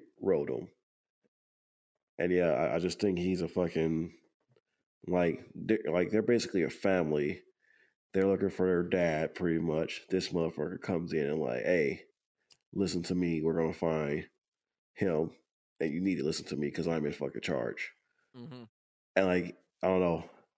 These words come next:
Speaker 1: like, his fucking attitude and everything was like, man, I don't know.
Speaker 2: His attitude is that of a little kid trying to prove he's got a big dick.
Speaker 1: Yep.
Speaker 2: You know what I'm saying?
Speaker 1: Yeah.
Speaker 2: I agree. He's just, he's just pissed that he's not on the Justice League yet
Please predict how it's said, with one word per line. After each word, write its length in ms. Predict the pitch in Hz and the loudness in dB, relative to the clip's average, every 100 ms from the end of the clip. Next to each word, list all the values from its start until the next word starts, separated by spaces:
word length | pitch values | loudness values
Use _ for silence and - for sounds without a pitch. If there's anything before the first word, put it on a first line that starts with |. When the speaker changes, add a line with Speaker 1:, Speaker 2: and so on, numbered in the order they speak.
| _ | _
Speaker 1:
like, 140 | 82 85 | -2 -2
his 120 | 87 | -2
fucking 220 | 95 87 | -2 -2
attitude 540 | - 90 92 92 87 85 | 0 0 0 0 0 0
and 80 | 87 | 2
everything 340 | 82 - 73 | 0 0 -6
was 140 | 73 | -6
like, 180 | 85 - | -6 -4
man, 160 | - - | -4 -4
I 60 | |
don't 140 | 80 85 | -4 -4
know. 220 | - - _ _ - - - _ _ _ - | -6 -10 _ _ -20 -20 -20 _ _ _ -12
Speaker 2:
His 140 | 135 | -4
attitude 560 | 147 165 170 165 160 147 | -4 -4 -6 -6 -8 -6
is 300 | 127 127 113 | -8 -6 -2
that 240 | 127 120 | -2 -2
of 120 | 120 | -8
a 60 | 110 | -10
little 300 | 107 127 135 | -6 -4 -4
kid 340 | - 117 110 | -4 -6 -6
trying 280 | - 117 110 | -6 -6 -6
to 60 | 101 | -8
prove 240 | 110 110 | -10 -10
he's 120 | 101 | -10
got 140 | 98 98 | -10 -10
a 40 | |
big 240 | 95 92 | -12 -16
dick. 300 | 92 90 - _ - | -16 -18 -20 _ -4
Speaker 1:
Yep. 120 | 151 | -2
Speaker 2:
You 40 | |
know 60 | 123 | -2
what 60 | |
I'm 80 | 127 | -8
saying? 360 | 120 139 135 139 | -8 -10 -10 -4
Speaker 1:
Yeah. 240 | 78 64 - - _ _ _ _ _ _ _ _ _ - | -2 -2 -6 -14 _ _ _ _ _ _ _ _ _ -4
Speaker 2:
I 100 | 131 | -4
agree. 340 | 135 110 95 | -2 -6 -10
He's 200 | 104 117 | -10 -8
just, 240 | 131 123 - _ - - - - | -8 -8 -12 _ -20 -20 -20 -14
he's 220 | 120 113 | -12 -12
just 260 | 117 104 _ _ _ | -14 -18 _ _ _
pissed 220 | 156 160 | -8 -8
that 140 | 139 120 | -8 -12
he's 140 | 107 | -6
not 220 | 123 127 | -4 -2
on 140 | 127 123 | -4 -6
the 80 | 113 | -6
Justice 440 | 113 101 104 92 | -8 -10 -14 -14
League 200 | 104 101 | -14 -10
yet 220 | 107 104 | -8 -8